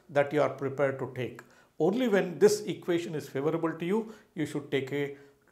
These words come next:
trade in that particular stock. Another thing that you should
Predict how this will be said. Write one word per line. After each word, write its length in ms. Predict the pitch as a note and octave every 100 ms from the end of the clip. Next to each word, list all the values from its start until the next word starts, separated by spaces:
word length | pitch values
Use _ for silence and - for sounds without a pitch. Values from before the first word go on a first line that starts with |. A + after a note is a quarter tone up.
| -
trade 340 | C#3+ D#3+ D#3+
in 200 | E3 C#3
that 240 | C3+ C3 -
particular 460 | C3 C3 - A2+
stock. 340 | G#2+ - - - _ _ _ _ _ _ - _ _ _ _ -
Another 300 | A#3 D4 C#4+
thing 280 | - F#3+
that 140 | E3+ E3+
you 80 | E3
should 220 | E3